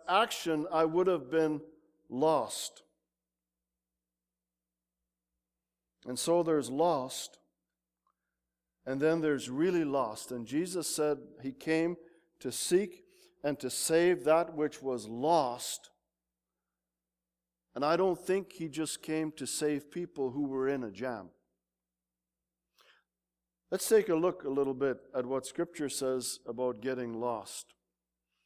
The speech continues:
Ephesians chapter two, the passage we read earlier, I'm just gonna pull some words out of there. It says this, "As for you, you were dead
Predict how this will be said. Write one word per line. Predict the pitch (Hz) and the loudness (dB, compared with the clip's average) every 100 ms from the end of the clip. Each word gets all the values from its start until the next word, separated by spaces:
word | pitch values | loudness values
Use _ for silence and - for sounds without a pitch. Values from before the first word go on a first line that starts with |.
| _ _ _ _ - | _ _ _ _ -12
Ephesians | - 190 208 196 165 | -2 0 0 -2 -4
chapter | - 165 160 - | 0 0 0 -4
two, | 131 - 165 131 92 - _ _ _ _ _ _ _ _ _ _ _ _ _ _ _ | -10 -2 0 0 -4 -14 _ _ _ _ _ _ _ _ _ _ _ _ _ _ _
the | - | -16
passage | - 147 160 160 135 | -2 0 0 -2 -2
we | 135 | 2
read | 147 143 | 2 4
earlier, | 156 160 147 147 | 2 2 4 2
I'm | 143 | 2
just | 160 - | -2 -2
gonna | 165 147 | -4 -4
pull | - 160 | -2 -2
some | 151 151 147 | 0 -2 2
words | 156 147 | 2 2
out | 139 135 | 4 4
of | 127 | 4
there. | 131 127 | 4 2
It | - - - - _ _ | 0 -20 -20 -20 _ _
says | - 165 143 | 4 6 8
this, | 165 147 143 | 6 6 2
"As | 135 | 0
for | - 160 | 0 2
you, | 160 202 | 4 2
you | 196 202 | 2 0
were | 196 170 | 2 2
dead | 135 135 196 165 143 | 2 4 6 6 4